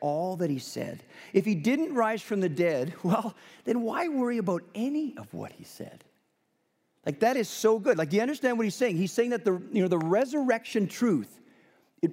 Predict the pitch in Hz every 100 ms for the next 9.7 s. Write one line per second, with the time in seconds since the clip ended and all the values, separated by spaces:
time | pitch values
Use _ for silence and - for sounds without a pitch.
0 | - 226 277 262 302 311 208 147 - 180
1 | 180 170 135 113 226 262 - - - 151
2 | - - _ _ _ - 170 180 170 -
3 | 165 165 156 - 220 - 202 175 226 190
4 | 175 175 214 220 185 147 - - _ -
5 | 180 - 185 175 143 240 240 196 127 147
6 | - - _ _ _ _ _ _ - 156
7 | 214 185 117 165 156 143 214 220 117 233
8 | 277 294 - 135 113 208 254 294 180 139
9 | 127 135 - 95 - - -